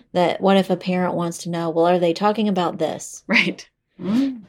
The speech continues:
Speaker 2: I can't really
Speaker 1: Mm.
Speaker 2: tell you that. <laughs>
Speaker 1: Right. I, so it's a fine line to draw,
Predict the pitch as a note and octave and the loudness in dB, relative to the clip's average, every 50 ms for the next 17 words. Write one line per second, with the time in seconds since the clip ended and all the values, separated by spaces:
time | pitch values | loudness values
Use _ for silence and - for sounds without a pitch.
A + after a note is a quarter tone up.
0 | _ - D3+ - - G3+ - - - A3 A#3+ A#3+ A3 G3 G3+ G3+ G3+ - - C#4 | _ -14 -14 -6 -4 -4 -4 -4 -6 -8 -6 -4 -2 0 0 0 0 -2 -2 -2
1 | C#4+ D4 D4+ D4 C#4+ D4 D4+ D4+ D4+ D#4 - - - G#3+ F#3+ - A3+ G#3+ A3 - | -2 0 0 0 0 0 0 0 0 -2 -4 -10 -14 -16 -2 2 2 2 4 2
2 | - G#3+ C4 C4+ A#3+ E3+ D#3+ - C4 C4+ F#3+ G3 F#3+ F#3+ F#3 - - - G#3+ G3+ | 0 0 2 2 0 0 -2 -2 -2 0 2 4 4 2 2 0 -2 -2 0 0
3 | G3+ G3 - F#3+ F#3+ F#3 F#3 - G3 G3+ G3+ G3 F#3+ F3+ F3+ F#3 F#3+ G3 F#3+ F#3 | 0 2 2 2 2 2 0 -2 -2 0 0 2 2 0 0 0 0 0 0 0
4 | F3+ E3 E3 E3+ E3 D#3+ D#3+ E3 | -2 -4 -2 -2 -2 -2 -2 -4